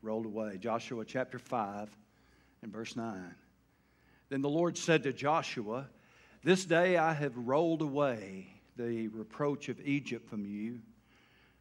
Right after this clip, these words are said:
Therefore, the name of the place is called Gilgal to this day. I have rolled away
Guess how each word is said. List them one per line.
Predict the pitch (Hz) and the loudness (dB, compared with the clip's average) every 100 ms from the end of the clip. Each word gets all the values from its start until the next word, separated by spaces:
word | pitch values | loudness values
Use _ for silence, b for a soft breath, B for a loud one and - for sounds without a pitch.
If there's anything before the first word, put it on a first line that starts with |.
| b | b
Therefore, | 107 120 131 139 131 131 131 | -4 -2 0 0 2 2 2
the | 117 | 0
name | 110 131 151 | 0 2 2
of | 139 | 0
the | 131 | -4
place | - 147 156 165 143 - - _ _ _ _ b b b b 113 | -2 0 0 -2 -8 -12 -12 _ _ _ _ b b b b -20
is | - | -16
called | - 120 120 101 | -8 -4 -4 0
Gilgal | 135 185 143 113 90 - - _ _ _ _ b b b b b b | 2 2 2 -6 -12 -18 -20 _ _ _ _ b b b b b b
to | - | -12
this | 101 113 | -8 -8
day. | - 104 - - - _ - | -6 -8 -10 -20 -20 _ -6
I | 120 123 | -2 -2
have | 117 117 110 - 120 | -2 -6 -6 -14 -12
rolled | 104 123 143 147 147 | -2 2 2 0 -4
away | 143 131 135 117 98 101 | -4 0 0 -2 -12 -16